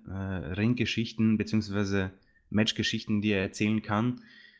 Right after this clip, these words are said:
Äh, aber auch Gulak und das war kein, es war keine Überraschung für mich. Also Gulak, äh, ich find den wirklich sehr, sehr gut und ich hoffe, dass er sich genug beweisen konnte für die Zukunft,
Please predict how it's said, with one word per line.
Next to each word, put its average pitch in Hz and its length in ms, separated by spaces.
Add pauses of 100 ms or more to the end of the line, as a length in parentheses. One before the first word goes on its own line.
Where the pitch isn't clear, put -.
(160)
Äh, 104 60
aber 104 340
auch 123 140
Gulak 120 420
und 107 180
das 107 160
war 113 300
kein, 120 300
es - 160
war 120 140
keine 127 240
Überraschung 95 540
für 82 100
mich. 78 320
Also 85 220
Gulak, 95 500
äh, 82 280 (320)
ich - 140
find 107 220
den 104 180
wirklich 104 300
sehr, 98 200
sehr 101 160
gut 101 260
und 90 360 (300)
ich - 140
hoffe, 113 180
dass 107 160
er 113 80
sich 110 320
genug 120 400
beweisen 107 480
konnte 120 360
für 113 160
die 110 120
Zukunft, 123 640